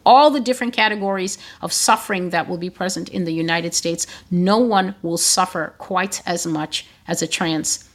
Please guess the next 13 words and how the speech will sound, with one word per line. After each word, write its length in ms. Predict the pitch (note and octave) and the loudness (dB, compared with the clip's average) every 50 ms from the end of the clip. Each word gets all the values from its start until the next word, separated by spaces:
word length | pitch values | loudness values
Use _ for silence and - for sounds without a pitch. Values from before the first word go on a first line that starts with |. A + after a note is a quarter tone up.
| _ _ _ _ _ _ _ _ _ _ _ - | _ _ _ _ _ _ _ _ _ _ _ 2
because 260 | D#3+ F#3+ - G#3+ F#3 E3+ | 2 2 4 4 2 2
the 120 | F3+ E3+ | 2 0
Russians 400 | E3+ F3 F#3 - - E3+ E3+ - | 2 2 0 0 0 -2 -2 -2
and 180 | - - F3+ E3+ | -2 -2 -2 -2
the 60 | E3+ | -2
Chinese 520 | E3 - E3 D#3 D#3 D#3+ F3 F3 - - | -2 -2 -2 0 0 0 0 -2 -6 -4
will 180 | - E3 E3+ D#3+ | 0 2 2 2
not 580 | E3 D#3+ D#3+ E3 D#3+ D#3+ E3 E3+ - - - - _ _ _ _ _ - | 0 -2 -2 -2 -2 0 0 0 -2 -4 -8 -8 _ _ _ _ _ -4
tolerate 720 | - - - - C#4+ D#4 D4 C4+ A3+ F#3 E3 B2+ - - - _ _ _ | -2 0 6 6 8 8 8 6 4 4 2 0 -2 -8 -12 _ _ _
what 300 | - F#3 G3 F3 D3+ C#3 | -2 0 0 0 -2 0
they 260 | F#3 G3+ G#3 C4 C#4+ | 2 4 4 4 4
will 220 | C#4 B3+ C#4 C#4+ | 2 2 2 2
see 520 | C#4 - - - G#3+ G3+ G3 A#3 D#4 - | 2 2 0 0 0 -2 0 -2 -2 -4